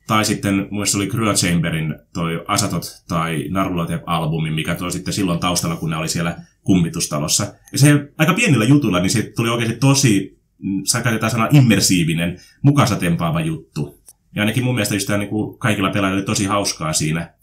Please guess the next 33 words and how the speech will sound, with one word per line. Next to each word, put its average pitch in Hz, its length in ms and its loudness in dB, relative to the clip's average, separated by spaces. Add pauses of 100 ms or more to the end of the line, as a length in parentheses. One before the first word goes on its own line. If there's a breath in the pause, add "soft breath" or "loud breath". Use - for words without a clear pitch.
(300)
pelin 85 260 2
aikana. 90 520 -4 (420)
Siihen 131 320 6
asti, 101 200 -2
kunnes 95 460 -2 (200)
mä 101 140 2
onnistuin 95 320 2
säikyttää 87 440 -2
koko 85 180 -4
porukan. 85 520 -2 (880)
Sen, 104 280 0
mä 120 100 2
olin 123 120 2
koko 127 140 4
jutun 139 200 6
itse 117 140 0
asiassa 123 140 6
unohtanut 104 420 6
jo 147 60 8
tossa, 107 440 0 (420 soft breath)
ennen 98 180 2
kuin 104 60 0
mä 98 60 2
alettiin 98 200 2
tätä 104 160 0
puhumaan, 101 480 0
koska 98 220 -4
saattoi 117 260 -2
olla 113 120 0
semmonen 113 360 2
tilanne 110 500 2
vielä, 87 280 0
että, 92 340 -4